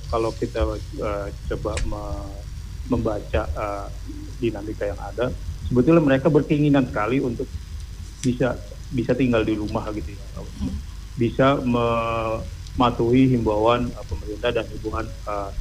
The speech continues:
Speaker 1: masyarakat pada umumnya untuk, eh, jaga jarak, stay at home, gitu ya, tinggal di rumah.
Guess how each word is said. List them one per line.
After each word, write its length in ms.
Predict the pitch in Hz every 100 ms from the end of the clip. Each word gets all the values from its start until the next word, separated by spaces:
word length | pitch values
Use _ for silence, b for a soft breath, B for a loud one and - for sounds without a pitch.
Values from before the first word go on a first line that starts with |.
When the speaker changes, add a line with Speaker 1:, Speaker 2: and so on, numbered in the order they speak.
| - - - -
Speaker 1:
masyarakat 400 | - - - - -
pada 140 | - -
umumnya 400 | - 101 123 123
untuk, 320 | 110 127 123 -
eh, 200 | 110 101 104
jaga 180 | 104 98
jarak, 300 | 104 104 127 - - - - - -
stay 280 | 113 113
at 20 | -
home, 180 | 110 110 107
gitu 140 | 101
ya, 40 | 98
tinggal 240 | 107 101
di 80 | 98
rumah. 260 | 98 95